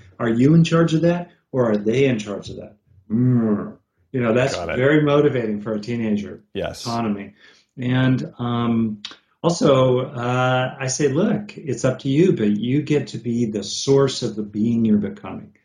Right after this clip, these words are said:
Speaker 1: What do you wanna grow inside yourself? Whatever, there's a traditional saying, "What you rest your mind upon, your mind takes its shape from what it repeatedly rests upon," right? These days, your brain takes its shape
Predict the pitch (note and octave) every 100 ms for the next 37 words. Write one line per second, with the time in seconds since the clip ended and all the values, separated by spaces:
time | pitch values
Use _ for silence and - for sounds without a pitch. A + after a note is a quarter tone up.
0 | _ _ A2+ B2+ D#3 D3+ C3+ A2 A2+ A2
1 | G#2 G2 G2 F#2+ F#2 - G2 - C3+ C#3+
2 | E3 E3 C#3+ C3 B2 G#2+ A#2+ B2+ B2+ G#2+
3 | G#2 G#2 G#2 - _ _ _ _ - C3+
4 | C3 A#2+ B2 C3+ D#3+ - - A#2+ A2+ A#2+
5 | A#2+ A#2+ G#2+ - G2+ G2 G#2+ B2 B2+ C#3
6 | D#3+ F3 D#3+ C#3 - A#2+ G#2+ - - -
7 | - - _ _ _ A2 G#2+ A2 A#2+ G#2+
8 | G#2 A2 G#2 F#2+ F#2 F2+ E2+ - - -
9 | - _ _ _ _ _ _ _ _ _
10 | A2 B2 - _ _ _ D3+ F3 - A#2+
11 | A2 - - A#2+ G#2+ B2 D#3+ G#3 - -
12 | - C3+ C#3+ - G#2+ G2+